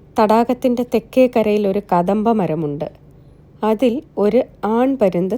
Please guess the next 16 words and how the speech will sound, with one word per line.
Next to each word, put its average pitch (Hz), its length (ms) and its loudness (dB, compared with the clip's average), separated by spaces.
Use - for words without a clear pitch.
താമസിച്ചിരുന്നു. 220 720 -6
പടിഞ്ഞാറേ 277 580 2
കരയിലെ 208 460 0
മരത്തിൽ 165 500 -4
ഒരു 247 240 0
പെൺപരുന്തുമുണ്ട്. 220 1000 -2
തടാകത്തിൻ്റെ 254 720 2
വടക്കേ 202 440 0
കരയിൽ 202 400 -2
ഒരു 233 200 -2
ഗുഹയിൽ 175 520 -2
സിംഹം 269 580 0
കഴിയുന്നു. 151 560 -2
വടക്കേ 240 440 4
കരയിലുള്ള 226 760 0
മരത്തിൽ 170 520 -4